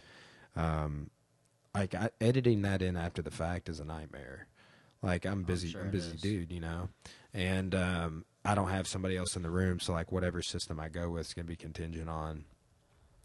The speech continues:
Speaker 1: like, being able to do some sort of, like, a voice activation for, or some, something simple. I don't have it
Speaker 2: So,
Speaker 1: figured out yet.
Speaker 2: you're not, or do you consider yourself good at video editing, or is something
Speaker 1: I
Speaker 2: you
Speaker 1: have
Speaker 2: haven't
Speaker 1: a
Speaker 2: really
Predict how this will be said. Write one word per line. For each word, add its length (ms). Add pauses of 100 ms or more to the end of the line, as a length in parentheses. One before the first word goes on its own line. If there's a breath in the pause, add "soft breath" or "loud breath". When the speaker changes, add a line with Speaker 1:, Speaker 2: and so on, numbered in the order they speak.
(140)
Speaker 1:
like, 360 (140)
being 240
able 220
to 60
do 160
some 220
sort 160
of, 100
like, 160
a 60
voice 320
activation 680
for, 400 (480 loud breath)
or 340
some, 380
something 520
simple. 640 (800 soft breath)
I 60
don't 140
have 160
it 40
Speaker 2:
So, 60
Speaker 1:
figured 220
out 220
yet. 180
Speaker 2:
you're 100
not, 380 (360)
or 160
do 60 (120)
you 100
consider 320
yourself 320
good 200
at 100
video 380
editing, 480
or 340
is 80
something 240
Speaker 1:
I 60
Speaker 2:
you 60
Speaker 1:
have 320
Speaker 2:
haven't 140
Speaker 1:
a 60
Speaker 2:
really 80